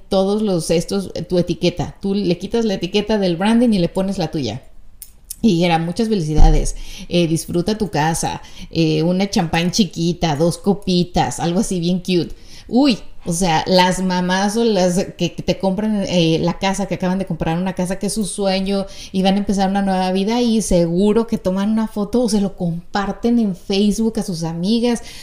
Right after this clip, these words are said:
se lo enseñan a la mamá, "Mira, mi realtor, qué detalle tuvo conmigo".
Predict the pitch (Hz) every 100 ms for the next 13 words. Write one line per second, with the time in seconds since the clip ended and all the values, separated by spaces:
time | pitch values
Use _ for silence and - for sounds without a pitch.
0 | - - 202 185 175 196 202 226 190 151
1 | 151 151 160 165 208 233 233 240 262 277
2 | 254 220 214 190 190 185 202 240 214 220
3 | 220 - 196 196 220 190 208 220 226 285
4 | 175